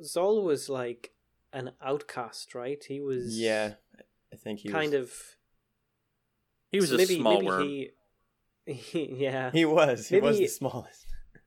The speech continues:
Speaker 1: Maybe he's, um, maybe
Speaker 2: Desperate.
Speaker 1: he's okay with it, but the other worm gods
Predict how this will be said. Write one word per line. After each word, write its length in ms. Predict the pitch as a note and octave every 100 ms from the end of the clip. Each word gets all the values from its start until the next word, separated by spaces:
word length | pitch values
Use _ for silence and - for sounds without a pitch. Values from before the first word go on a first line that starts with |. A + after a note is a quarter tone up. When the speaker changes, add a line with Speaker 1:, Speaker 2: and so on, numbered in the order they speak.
| _ _ _ _ _
Speaker 1:
Maybe 300 | E3 F3+ F#3+
he's, 460 | D3+ E3 D#3+ D3 -
um, 840 | C3+ C3 B2+ A#2+ A#2+ A#2 A#2+ A#2 _ _ _ _ _ _ _ _ _ _ _ _ _ -
maybe 240 | - - G#3+
Speaker 2:
Desperate. 80 | C#3+
Speaker 1:
he's 140 | F#3 F#3+
okay 240 | F#3 F#3+
with 180 | F3+ F3+
it, 140 | F3+
but 100 | E3 D3
the 140 | C3+
other 200 | C3+ C3+
worm 300 | B2+ B2+ B2
gods 500 | B2 A#2+ A2+ - -